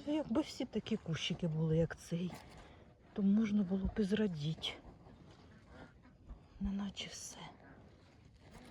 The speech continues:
Без перчаток, бачите, грибуся. Не люблю я в перчатках працювати. Ви вже це помітили не раз. Ну і четвертий кущик цей копнемо.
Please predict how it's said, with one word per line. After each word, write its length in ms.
Без 140
перчаток, 680
бачите, 300
грибуся. 640
Не 80
люблю 320
я 140
в 140
перчатках 560
працювати. 680
Ви 140
вже 140
це 160
помітили 580
не 180
раз. 440
Ну 160
і 40
четвертий 600
кущик 460
цей 240
копнемо. 640